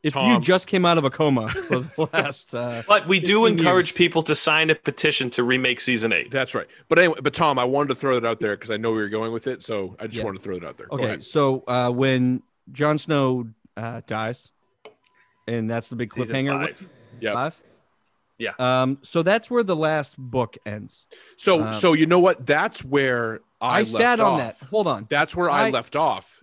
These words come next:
Speaker 2: and that's where I had to start watching real time.
Speaker 1: That's where you left up. Oh, when you caught up, you mean?
Speaker 2: Right.
Speaker 3: Season
Speaker 1: Um,
Speaker 3: five was his first live episode, live
Speaker 2: No,
Speaker 3: season
Speaker 2: season
Speaker 3: that he watched.
Speaker 2: Yes, yes, yes.
Speaker 1: Gotcha.
Speaker 3: It was.
Speaker 2: Yeah.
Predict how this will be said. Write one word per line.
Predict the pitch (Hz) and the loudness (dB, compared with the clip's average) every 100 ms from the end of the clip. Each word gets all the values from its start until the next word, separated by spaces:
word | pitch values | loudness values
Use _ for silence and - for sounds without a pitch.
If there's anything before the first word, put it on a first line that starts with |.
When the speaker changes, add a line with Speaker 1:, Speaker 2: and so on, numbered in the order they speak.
| _ | _
Speaker 2:
and | 139 135 | -6 -2
that's | 139 143 | -2 -2
where | 127 | -4
I | |
had | 110 131 | -2 -4
to | 113 | -6
start | - 120 113 | -8 -8 -6
watching | 117 113 110 101 | -6 -6 -10 -10
real | 113 113 | -6 -6
time. | - 71 - - - _ _ _ _ _ _ _ _ _ _ _ _ _ _ 117 | -8 -18 -14 -14 -14 _ _ _ _ _ _ _ _ _ _ _ _ _ _ -6
Speaker 1:
That's | 135 175 | -4 -2
where | 254 | -2
you | 185 180 | -4 -2
left | 151 127 - | -2 -4 -4
up. | 113 - _ _ 175 | -10 -10 _ _ 0
Oh, | 214 233 | 4 4
when | 156 143 | 4 4
you | 139 | 2
caught | 123 131 131 | -2 -2 0
up, | 131 131 | 0 -4
you | |
mean? | 196 220 110 | -6 -6 -4
Speaker 2:
Right. | 127 107 - _ _ _ _ _ | -4 -4 -6 _ _ _ _ _
Speaker 3:
Season | - - - 196 135 131 123 | -14 -6 -2 0 2 0 0
Speaker 1:
Um, | |
Speaker 3:
five | 143 165 160 160 _ 135 | 2 2 2 -2 _ -4
was | 147 147 | -2 -2
his | 127 | -4
first | - 147 135 | -2 0 0
live | 113 120 120 110 | 0 0 0 -2
episode, | 113 113 - 104 95 92 - | -6 -4 -6 -6 -6 -8 0
live | 127 135 | 2 2
Speaker 2:
No, | 131 | 0
Speaker 3:
season | - 180 | -2 -2
Speaker 2:
season | 165 104 | -2 -4
Speaker 3:
that | 82 | -10
he | 87 | -8
watched. | 85 | 0
Speaker 2:
Yes, | 143 101 - 117 | 0 0 -6 -6
yes, | 98 - 104 | -6 -6 -14
yes. | - - - | -14 -16 -12
Speaker 1:
Gotcha. | 120 127 127 123 117 - | -6 -4 -2 -4 -8 -14
Speaker 3:
It | 78 | -18
was. | - | -16
Speaker 2:
Yeah. | 98 | -14